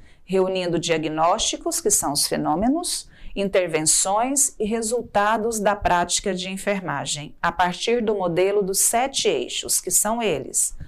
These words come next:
foco, juízo, recursos, ação, tempo, localização e o paciente. Descreve cuidados de enfermagem que são desenvolvidos em uma grande variedade de cenários, né, e instituições.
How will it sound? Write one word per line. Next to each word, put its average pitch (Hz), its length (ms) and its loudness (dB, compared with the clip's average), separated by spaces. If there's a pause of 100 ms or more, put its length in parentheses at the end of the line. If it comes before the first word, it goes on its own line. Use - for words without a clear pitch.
(120)
foco, 190 680 0 (180)
juízo, 180 800 2 (240)
recursos, 214 1000 0 (240)
ação, 196 880 2 (160)
tempo, 226 520 2 (140)
localização 214 1400 2 (100)
e 208 80 2
o 208 60 2
paciente. - 840 -2 (760)
Descreve 190 480 2
cuidados 202 580 2
de 240 80 2
enfermagem 208 760 2
que 208 140 0
são 180 240 2
desenvolvidos 190 960 0
em 170 40 -2
uma 202 200 -2
grande 262 560 2
variedade 202 680 2
de 196 140 0
cenários, 156 960 0
né, 180 300 -4
e 196 100 -6
instituições. 202 1160 -2